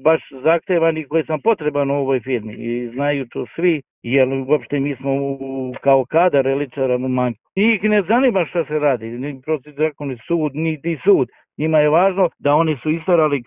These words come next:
predsednika sindikata, samim tim misle da su zapošli radnika,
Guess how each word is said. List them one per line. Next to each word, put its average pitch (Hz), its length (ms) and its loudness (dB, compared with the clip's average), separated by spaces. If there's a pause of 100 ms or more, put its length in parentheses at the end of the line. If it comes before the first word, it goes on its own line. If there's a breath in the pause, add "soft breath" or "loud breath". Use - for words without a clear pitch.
predsednika 139 540 -6
sindikata, 160 540 -4 (240)
samim 160 320 0
tim 156 300 -2 (280)
misle 156 460 0
da 131 200 -4
su 127 140 -10
zapošli 131 600 -2
radnika, 165 560 0